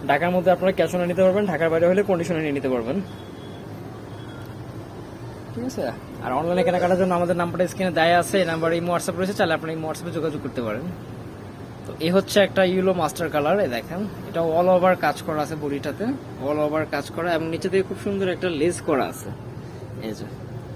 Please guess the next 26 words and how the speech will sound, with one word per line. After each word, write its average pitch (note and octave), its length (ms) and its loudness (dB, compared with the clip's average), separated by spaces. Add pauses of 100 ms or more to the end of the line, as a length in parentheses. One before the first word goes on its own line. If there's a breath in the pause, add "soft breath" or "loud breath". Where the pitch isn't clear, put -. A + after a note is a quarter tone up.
(560)
ঠিক C4+ 120 -6
আছে, D4+ 140 -4
নিচে D3 200 -2
থেকে D3+ 200 0
একটা D3+ 140 -4
সুন্দর D#3 240 -2
লেস D3 220 0
করা D#3 220 0
আছে। F3 220 -2
এই F3 120 0
হচ্ছে E3 200 -4
টোটাল D#3+ 280 -6
বডিটা। E3 260 0
গলাটা D#3+ 400 0
যদি E3 220 -2
আপনারা E3 280 -4
একটু F#3 460 -2
নেকটার E3+ 320 -4
কথা F3 160 -2
বলতেছি D#3+ 320 -6
আমি, D3+ 100 -4
একটু G3+ 500 -2
মডিফাই F3 280 0
করে F#3 160 2
নিতে F3+ 160 -2
পারেন, E3+ 320 0